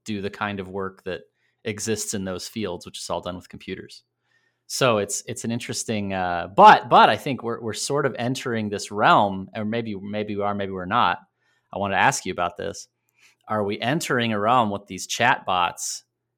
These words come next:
and, and natural language processing where you, like, actually don't need to be able to code to do some of these work, uh, or some of this types of work?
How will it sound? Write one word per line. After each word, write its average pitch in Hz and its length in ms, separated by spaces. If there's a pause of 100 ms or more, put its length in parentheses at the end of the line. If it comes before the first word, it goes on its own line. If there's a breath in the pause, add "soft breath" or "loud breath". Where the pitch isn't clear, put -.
(120)
and, 92 320
and 98 160
natural 104 380
language 98 340
processing 104 640
where 92 120
you, 98 180
like, 95 240
actually 104 720 (380)
don't 123 320
need 90 360 (240)
to 104 120
be 95 160
able 90 220
to - 120
code 87 500 (540)
to - 100
do 98 160
some 98 220
of 90 60
these 90 180
work, 90 380 (100)
uh, 107 60 (180)
or 110 60
some 117 180
of 95 60
this 92 160
types 90 280
of 92 60
work? 92 200